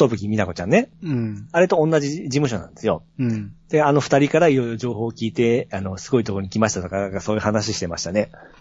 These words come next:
Speaker 2: うーん。
Speaker 1: うん。
Speaker 2: 代表作は？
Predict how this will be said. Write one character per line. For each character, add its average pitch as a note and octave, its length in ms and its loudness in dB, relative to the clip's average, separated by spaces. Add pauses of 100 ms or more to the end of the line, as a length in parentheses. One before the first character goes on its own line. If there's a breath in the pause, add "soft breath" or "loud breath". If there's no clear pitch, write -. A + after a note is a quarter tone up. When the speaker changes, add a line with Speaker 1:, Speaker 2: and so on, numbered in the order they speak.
(160)
Speaker 2:
う B2 40 -2
ー - 20 -2
ん。 B2 760 -4 (100)
Speaker 1:
う G2+ 60 -4
ん。 D#2+ 240 -4 (1400 soft breath)
Speaker 2:
代 F3 200 8
表 F3 100 6
作 - 240 -6
は？ G#2+ 140 -10